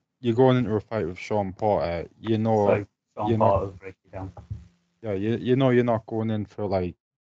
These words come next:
Speaker 1: you know it's not gonna be an off night for you, is it? It's, you're not gonna phone it in. You gotta, like, you're going to war, win or
Speaker 2: Yeah.
Speaker 1: lose. And, well, I see that, uh, Crawford knocked him out,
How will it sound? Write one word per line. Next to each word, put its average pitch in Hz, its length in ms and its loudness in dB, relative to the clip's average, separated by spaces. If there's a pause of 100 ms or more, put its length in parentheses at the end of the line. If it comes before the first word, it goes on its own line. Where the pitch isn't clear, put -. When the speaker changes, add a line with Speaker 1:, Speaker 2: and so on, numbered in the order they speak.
(260)
Speaker 1:
you 135 200 4
know 147 180 8
it's - 160 2
not 123 140 0
gonna 120 220 -4
be 107 160 -4
an 104 120 -4
off 107 300 -4
night 92 240 -6
for - 140 -16
you, 90 80 -4
is 101 220 -2
it? 92 160 -2
It's, - 300 -6 (420)
you're 123 120 0
not 135 140 6
gonna 117 180 2
phone 123 320 -2
it 101 100 -2
in. 87 300 0 (160)
You 110 160 -2
gotta, 113 280 4
like, 90 280 -4 (140)
you're 113 140 -6
going 123 280 0
to 98 80 -6
war, 90 440 -4 (840)
win 131 140 -4
or 113 120 0
Speaker 2:
Yeah. 107 140 6
Speaker 1:
lose. 82 380 -8 (280)
And, 101 360 -6 (800)
well, 120 180 -2
I 117 100 2
see 143 260 0
that, 135 220 2 (100)
uh, 127 160 0
Crawford 123 680 0 (140)
knocked 113 320 -8
him 98 120 -6
out, 92 300 -2